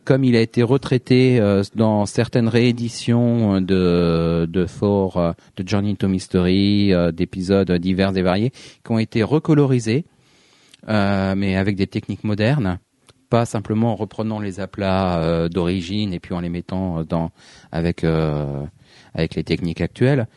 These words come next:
Non, vraiment recolorisé à, à la sauce moderne. Et là, on s'aperçoit que, euh,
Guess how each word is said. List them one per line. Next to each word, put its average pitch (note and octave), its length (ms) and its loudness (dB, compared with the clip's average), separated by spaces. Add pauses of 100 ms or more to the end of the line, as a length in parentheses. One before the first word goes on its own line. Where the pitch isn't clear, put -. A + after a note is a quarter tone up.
(140)
Non, A#2 180 -4
vraiment A2+ 360 -6
recolorisé A2+ 840 -10
à, F2 160 -8
à E2+ 200 -8
la F#2 80 -6
sauce - 220 -14
moderne. G2+ 400 -4
Et A2 180 -2 (140)
là, B2+ 340 2
on B2+ 120 -4
s'aperçoit A2 680 -2 (440)
que, - 80 0
euh, A2+ 340 4